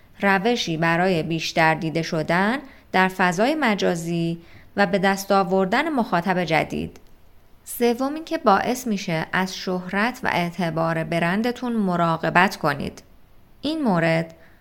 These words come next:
متداول‌ترین، بدیهی‌ترین و البته یکی از مهمترین موارد استفاده از شنیدن شبکه‌های اجتماعیه.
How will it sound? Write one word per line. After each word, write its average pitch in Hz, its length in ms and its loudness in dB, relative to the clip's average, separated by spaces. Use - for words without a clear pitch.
متداول‌ترین، 185 1400 2
بدیهی‌ترین 180 1160 0
و 208 100 6
البته 214 400 2
یکی 294 220 -4
از 269 140 0
مهمترین 190 880 0
موارد 185 500 2
استفاده 170 640 0
از 220 200 0
شنیدن 170 380 -2
شبکه‌های 165 600 0
اجتماعیه. 143 760 -4